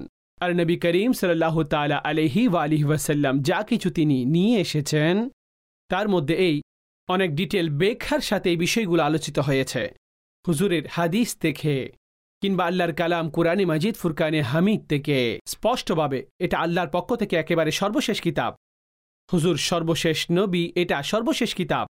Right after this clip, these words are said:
আর এই সর্বশেষ কিতাব পূর্ববর্তী সমস্ত কিতাবের ব্যাপারে, সহিফার ব্যাপারে,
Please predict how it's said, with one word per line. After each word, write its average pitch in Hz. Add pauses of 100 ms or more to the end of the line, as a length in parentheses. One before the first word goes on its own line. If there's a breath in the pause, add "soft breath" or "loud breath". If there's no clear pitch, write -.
আর 185
এই 185
সর্বশেষ 202
কিতাব 170 (400)
পূর্ববর্তী 185
সমস্ত 196
কিতাবের 185
ব্যাপারে, 165 (200)
সহিফার 180
ব্যাপারে, 156